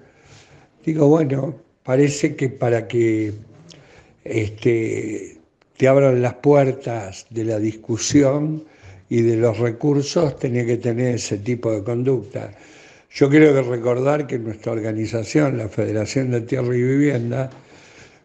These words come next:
con Néstor y Cristina construyó diez mil viviendas en todo el país,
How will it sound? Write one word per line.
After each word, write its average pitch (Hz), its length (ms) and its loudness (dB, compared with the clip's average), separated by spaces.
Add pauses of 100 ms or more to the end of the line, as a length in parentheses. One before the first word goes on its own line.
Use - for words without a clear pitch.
con 131 180 4
Néstor 160 360 6
y 143 80 2
Cristina 135 540 0
construyó 120 640 0
diez 127 300 0
mil 175 200 0
viviendas 147 600 2
en 117 160 -4
todo 117 180 0
el 107 100 -2
país, 98 580 -10